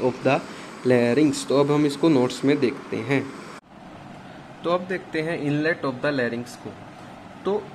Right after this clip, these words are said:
cavity of larynx की बात करें तो cavity of larynx extend करती है, cavity of larynx extend from inlet of the larynx to the cricoid cartilage का lower border।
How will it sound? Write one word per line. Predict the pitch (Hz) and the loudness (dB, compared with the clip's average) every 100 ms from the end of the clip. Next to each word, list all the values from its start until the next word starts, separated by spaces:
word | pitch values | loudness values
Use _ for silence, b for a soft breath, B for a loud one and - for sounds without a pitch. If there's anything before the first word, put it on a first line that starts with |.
| - | 4
cavity | 165 170 202 226 | 4 6 2 0
of | 202 | 2
larynx | 151 156 160 | 2 2 -4
की | 165 | 0
बात | 135 123 - | 2 2 0
करें | 123 135 | -2 -2
तो | 165 | -2
cavity | 160 160 185 208 | 0 2 2 0
of | 202 | 0
larynx | 156 143 123 143 - - | 4 4 4 -2 -6 -6
extend | 151 - 190 196 196 | -6 -2 0 0 2
करती | 156 131 143 | 0 0 0
है, | 135 131 117 - - - - - | 0 0 -4 -8 -16 -18 -18 0
cavity | 147 160 180 190 | 2 2 0 0
of | 165 | 2
larynx | 151 135 139 151 | 2 2 -2 -6
extend | - - 185 196 | -2 0 0 0
from | - 139 139 - | 0 0 0 0
inlet | 180 202 226 226 | 0 2 0 0
of | 180 151 | -2 2
the | 160 | 4
larynx | 151 160 139 - - | 4 4 2 -2 -6
to | 156 | -2
the | 165 - | -2 -2
cricoid | 175 - 180 180 170 | -4 0 2 2 2
cartilage | 143 139 143 143 143 - | 2 2 0 0 -2 -4
का | 156 | -2
lower | 160 127 117 123 | 0 0 0 -2
border। | 123 101 113 | -2 -4 -6